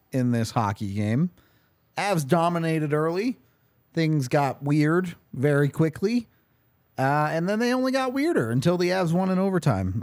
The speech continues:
Uh, it, kind of a fun game, as Chad is already talking about.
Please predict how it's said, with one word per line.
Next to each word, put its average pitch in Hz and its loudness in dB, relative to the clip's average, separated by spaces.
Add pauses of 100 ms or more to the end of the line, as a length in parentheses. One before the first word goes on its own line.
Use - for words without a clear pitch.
Uh, 117 -2 (380)
it, 123 -8 (220)
kind 320 0
of 370 -2
a 349 -2
fun 202 2
game, 135 2 (440)
as 117 -4
Chad 123 0
is 117 0
already 113 2
talking 117 0
about. 120 -2